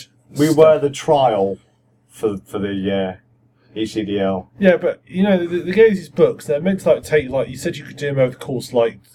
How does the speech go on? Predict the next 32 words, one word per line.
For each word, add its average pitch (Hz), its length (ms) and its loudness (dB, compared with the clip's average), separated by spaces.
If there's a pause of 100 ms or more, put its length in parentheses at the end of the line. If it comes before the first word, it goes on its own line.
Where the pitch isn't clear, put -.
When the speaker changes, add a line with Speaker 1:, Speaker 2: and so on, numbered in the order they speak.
(160)
Speaker 2:
four 127 180 -2
or 113 80 2
five 104 260 -2
weeks. 113 360 -10 (300)
It 131 140 -10
took 139 240 -10
me 156 220 2
an 151 80 0
hour. 190 360 2 (140)
Speaker 1:
Yeah, 131 160 0
we 131 140 0
did 143 160 6
the 123 100 0
whole 123 220 0
Speaker 2:
<laughs> 151 200 4
Speaker 1:
lot. 107 240 0
Speaker 2:
Yeah, 131 280 2
Speaker 1:
It 110 120 -2
Speaker 2:
an 135 120 -4
hour 143 340 2
to 123 140 -16
do 143 100 -10 (120)
it 120 40 4
all, 110 220 0
Speaker 1:
It - 80 -14
Speaker 2:
'cause, 120 140 0
Speaker 1:
was 123 120 2
Speaker 2:
like - 100 -12
Speaker 1:
kinda 123 240 2
horrible. 120 380 2 (100)
I 208 120 8
mean, 208 240 -2